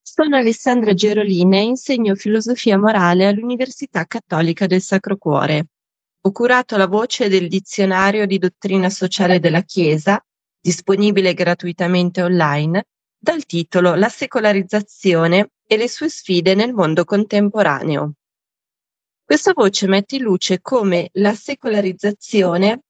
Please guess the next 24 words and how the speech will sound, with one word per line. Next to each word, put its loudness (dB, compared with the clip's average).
accanto 0
a 4
un 2
impoverimento 0
religioso, 0
morale 0
e -4
culturale, -2
ascrivibile 0
al 0
secolarismo, -2
ossia 0
a 2
uno 2
sguardo 0
ideologico 0
che -4
rifiuta -4
a 0
priori 2
il 4
riferimento 2
alla -2
trascendenza, -4